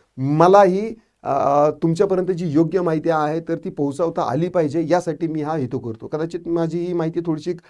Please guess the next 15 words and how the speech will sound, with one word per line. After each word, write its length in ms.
अस्ताव्यस्त 460
असू 200
शकते, 380
पण 220
निश्चितपणे 920
काय 240
माहिती 340
येणार 200
याचा 320
एक 160
चांगला 420
अंदाज 300
तुम्हाला 240
देणार 280
आहे. 200